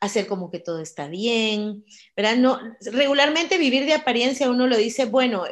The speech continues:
voy a proyectar algo que no soy", o, ah, que tengo más de lo que en realidad tengo, presumir de títulos que nunca he sacado.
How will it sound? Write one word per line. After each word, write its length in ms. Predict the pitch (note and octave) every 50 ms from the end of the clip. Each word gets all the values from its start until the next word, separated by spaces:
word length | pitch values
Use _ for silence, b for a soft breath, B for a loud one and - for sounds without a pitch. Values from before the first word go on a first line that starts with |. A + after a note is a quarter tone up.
| - F3+
voy 220 | F3+ G3+ G#3 G#3
a 100 | G#3 G#3
proyectar 480 | A3 G3 F3+ E3+ E3 - - G#3+ G#3 G#3
algo 320 | G3 F#3 E3 E3+ E3 E3+
que 120 | - F3+ D#3+
no 120 | D#3+ D#3+
soy", 340 | - - A3 A3 A3 G#3+ F3+
o, 140 | F3+ F3 B B B B B B B - -
ah, 120 | E3+ - - - -
que 100 | - A3+
tengo 300 | A3+ G#3 G3+ G3+ G3 F#3
más 380 | F#3 F#3+ G#3 G#3+ G#3 G#3 G#3
de 80 | A3 G3
lo 120 | F#3 F3
que 80 | F3 F3
en 60 | D#3+
realidad 400 | E3 D#3+ D#3 D#3+ C#3 C3 C#3+ - -
tengo, 520 | G3+ A3+ A#3 A#3 A3+ G3 G3+ F#3 F3 E3+ B B B B B B -
presumir 500 | - A3+ A3+ A3 A3+ A3 G#3+ A3+ A#3+ A3+
de 120 | A3+ G3+
títulos 520 | G#3+ A#3 A#3 A#3+ B3+ G#3 F#3 E3+ D#3+ - -
que 120 | - F3+
nunca 280 | F3 F#3 G3+ G3+ G3+ F3
he 40 | -
sacado. 760 | - - - - - A3 C4 C#4+ C4+ A#3 - - - _